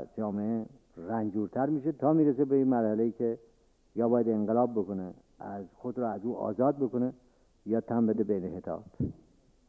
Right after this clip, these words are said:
حالا شما به اینا که مطلب روشن شد،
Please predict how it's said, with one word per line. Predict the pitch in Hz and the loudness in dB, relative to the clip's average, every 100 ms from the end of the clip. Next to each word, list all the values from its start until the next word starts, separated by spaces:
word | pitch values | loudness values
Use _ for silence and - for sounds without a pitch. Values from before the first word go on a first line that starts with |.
| _ _ _ _ _ _ _ _ _ _ - | _ _ _ _ _ _ _ _ _ _ 0
حالا | 147 175 | 6 6
شما | - 165 165 | 6 4 4
به | 156 135 - - | 4 2 0 2
اینا | 139 135 | 6 6
که | 123 | 6
مطلب | 127 117 127 117 | 6 6 4 6
روشن | 113 101 117 | 4 4 2
شد، | 107 113 | 2 0